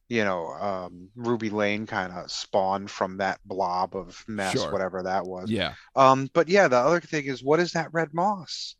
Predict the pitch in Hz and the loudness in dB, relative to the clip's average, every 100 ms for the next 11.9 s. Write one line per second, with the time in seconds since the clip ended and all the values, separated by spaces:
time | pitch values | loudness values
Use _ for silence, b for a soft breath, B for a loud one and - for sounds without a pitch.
0 | _ 131 156 175 - B B B B - | _ -4 0 0 -2 B B B B 0
1 | 165 151 160 185 196 185 175 - _ _ | 2 6 6 8 6 6 4 2 _ _
2 | _ 160 - 202 190 170 160 143 131 - | _ -18 -4 -2 0 0 0 2 0 2
3 | 165 170 131 - 117 107 123 135 147 151 | 2 2 -2 -2 -2 0 0 0 0 -2
4 | - 139 127 139 135 113 98 120 131 127 | -2 -2 0 0 0 -2 -2 -2 -2 0
5 | 117 107 - 131 135 127 - 117 104 - | -2 -2 -2 2 2 0 -4 -6 -6 -6
6 | 90 - 165 - 143 117 110 214 - 180 | -6 4 4 6 4 4 2 2 4 6
7 | 113 85 - 202 _ 208 - - 202 _ | 6 0 -2 -2 _ -4 -4 0 0 _
8 | - - 202 208 B - 247 240 208 170 | -6 -4 -4 -4 B 4 8 10 8 6
9 | B B 220 190 - 202 180 185 190 170 | B B 2 4 6 6 8 6 8 6
10 | 175 170 175 240 294 - 311 - 185 185 | 4 2 0 4 2 4 4 4 -2 -2
11 | 185 208 214 196 196 185 196 107 | 0 2 2 0 0 0 -2 -6